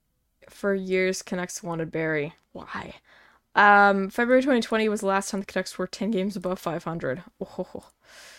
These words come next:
Oh, they're at the end of twenty twenty-two. Oh, that was a time. Shout out Joshua, you mentioned the scribe being reset.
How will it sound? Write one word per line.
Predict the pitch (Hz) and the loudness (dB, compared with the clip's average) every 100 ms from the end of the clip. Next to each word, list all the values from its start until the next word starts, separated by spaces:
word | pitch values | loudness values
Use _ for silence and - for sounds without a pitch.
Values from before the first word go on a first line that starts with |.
| - _ _ _ - | -20 _ _ _ 4
Oh, | 233 - | 6 6
they're | 214 - 214 | 4 6 6
at | 233 | 6
the | 262 | 6
end | 262 | 4
of | 240 | 4
twenty | 262 240 | 0 0
twenty-two. | 233 220 214 226 196 180 - - - _ - | 0 -2 0 -2 -2 -4 -14 -20 -20 _ -8
Oh, | 185 180 165 | -6 -6 -8
that | 170 165 | -10 -10
was | 175 | -10
a | - _ | -16 _
time. | - 202 196 185 180 - - - | -6 2 2 2 -2 -14 -20 -10
Shout | - 226 233 | 2 6 6
out | 226 | 4
Joshua, | 226 220 233 214 208 | 2 2 2 2 2
you | 208 202 | 2 0
mentioned | 196 202 | -2 -4
the | 196 | -8
scribe | - 190 233 - | -2 -2 -4 -10
being | 202 190 | -6 -4
reset. | 190 196 - 190 190 196 | -4 -4 -2 -2 0 -2